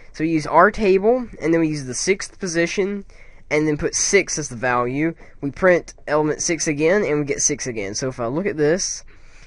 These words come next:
and we scroll past the one, two, three, four, five, six, seven, eight, you see we get six, seven, six because of what we do here. So that's how you can remove elements from a table and insert elements into a table. And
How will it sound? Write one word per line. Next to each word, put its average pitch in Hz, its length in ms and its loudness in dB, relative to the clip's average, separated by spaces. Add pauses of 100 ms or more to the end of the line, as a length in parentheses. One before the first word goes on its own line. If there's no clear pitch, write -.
(120)
and 151 80 -2
we 147 60 0
scroll 160 300 2
past 151 400 0
the 139 80 -2
one, 143 160 0
two, 143 80 -4
three, 135 140 -4
four, 127 120 -8
five, 127 160 -6
six, - 160 -12
seven, 120 220 -4
eight, 123 340 -4 (300)
you 143 100 -6
see 160 240 0
we 139 100 -4
get 117 80 -2
six, - 280 -2
seven, 180 260 4
six - 600 -4
because 131 340 -8
of 127 80 -10
what 135 140 -6
we 127 100 -8
do 135 160 -4
here. 220 380 0 (1400)
So 165 340 -4
that's 185 360 6
how 226 160 6
you 185 200 0
can 170 200 0
remove 165 920 0 (540)
elements 165 480 0
from 180 160 0
a 175 40 0
table 190 440 2
and 135 160 0
insert 160 440 0
elements 170 440 0
into 185 240 -2
a 180 40 -2
table. 202 520 -2 (340)
And 165 180 2